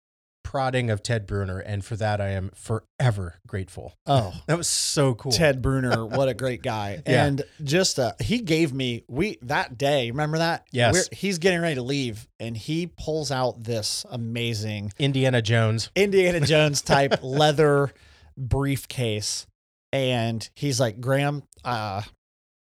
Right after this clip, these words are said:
Speaker 2: you're, this is yours now. Like, this is your baby." And I
Speaker 1: Yeah.
Speaker 2: was like, "Oh," I've, I've since then very much felt like a, a, um, a burden, not a burden.
Speaker 1: A keep, well, a keep, a keeper.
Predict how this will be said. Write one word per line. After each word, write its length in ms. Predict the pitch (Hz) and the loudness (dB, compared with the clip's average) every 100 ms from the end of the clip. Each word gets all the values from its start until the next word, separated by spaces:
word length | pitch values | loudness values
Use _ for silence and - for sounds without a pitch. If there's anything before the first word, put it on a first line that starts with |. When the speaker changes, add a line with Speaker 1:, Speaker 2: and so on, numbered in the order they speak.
| _ | _
Speaker 2:
you're, 400 | 151 123 135 131 127 - 113 - | -4 -2 0 -2 -6 -14 -16 -10
this 220 | 123 127 127 | -4 -2 -2
is 140 | 110 | 0
yours 300 | 135 143 120 | 2 2 0
now. 320 | 117 104 107 107 | -2 -2 -2 -2
Like, 240 | 117 113 | -4 -2
this 180 | 127 127 | -2 -2
is 140 | 123 127 | 0 0
your 120 | 135 | 2
baby." 440 | 135 135 110 98 - | 2 2 0 -6 -8
And 100 | 123 | -2
I 40 | |
Speaker 1:
Yeah. 80 | 110 | 0
Speaker 2:
was 120 | 98 95 | 0 -2
like, 140 | 87 | -8
"Oh," 200 | 131 104 - | -8 -8 -6
I've, 220 | 135 151 - | -2 -2 -4
I've 240 | 143 175 185 | -2 0 2
since 320 | - 208 269 | 4 4 4
then 280 | 180 143 131 | 2 0 0
very 480 | 107 104 117 147 165 | -8 -8 -2 0 2
much 240 | 135 143 - | 0 -2 -2
felt 280 | 135 127 | -2 -2
like 200 | 110 117 | -4 -4
a, 260 | 110 101 107 - - - - _ _ _ _ - | -4 -4 -6 -10 -20 -20 -20 _ _ _ _ -8
a, 160 | 135 - _ - | -8 -8 _ -14
um, 480 | 113 98 101 101 - | -12 -12 -14 -16 -8
a 80 | 143 | -6
burden, 540 | 123 113 147 117 101 104 | -4 -2 0 -2 -6 -8
not 220 | 147 180 233 | -2 2 2
a 40 | |
burden. 500 | 135 143 123 104 104 - | 0 -4 -4 -6 -10 -10
Speaker 1:
A 80 | - | -10
keep, 240 | - 180 | -10 -12
well, 240 | 156 151 156 | -6 -4 -4
a 60 | |
keep, 260 | - 139 - | -6 -10 -10
a 80 | 113 | -10
keeper. 400 | - 151 - 90 | -10 -10 -10 -12